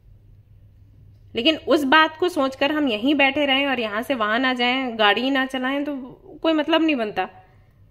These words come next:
अ, इस तरीके से जीवन जीने का। क्योंकि अगर ये है तो फिर हमें इच्छाएं भी नहीं रखनी चाहिए।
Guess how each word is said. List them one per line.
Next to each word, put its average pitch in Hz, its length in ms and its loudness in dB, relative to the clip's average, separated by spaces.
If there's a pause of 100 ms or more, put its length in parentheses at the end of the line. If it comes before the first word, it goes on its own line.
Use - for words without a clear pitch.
(540)
अ, 196 360 2
इस - 140 -8
तरीके 247 280 -2
से 240 120 -10
जीवन 214 300 -6
जीने 180 280 -4
का। - 120 -12 (1200)
क्योंकि 285 200 0
अगर 330 240 6
ये 311 340 2
है 392 260 4
तो 381 120 -4
फिर 349 160 -2
हमें 339 200 0
इच्छाएं 311 340 -2
भी 339 100 2
नहीं 277 140 2
रखनी 190 280 -4
चाहिए। 175 340 -8